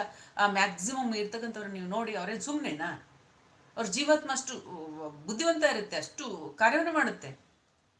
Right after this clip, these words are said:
ಹಾಗಾಗಿ ರಕ್ತವನ್ನ ನೀರಾಗಿಸ್ತಕ್ಕಂಥ ಕ್ರಿಯೆಯನ್ನ ಮಾಡ್ತಾರೆ. ಇದನ್ನ ತಿಳಿತಕ್ಕಂಥದ್ದು ಅವಶ್ಯಕತೆ ಇರುತ್ತೆ.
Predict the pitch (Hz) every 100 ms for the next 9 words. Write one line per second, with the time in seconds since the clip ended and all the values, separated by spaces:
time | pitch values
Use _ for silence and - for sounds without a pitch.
0 | _ _ _ _ _ - 240 262 254 311
1 | 262 233 - 311 285 254 240 226 254 294
2 | 302 262 254 233 220 262 240 226 226 214
3 | 247 233 214 202 208 202 226 202 190 202
4 | 247 226 220 202 240 175 185 202 214 208
5 | 202 202 - 185 196 233 240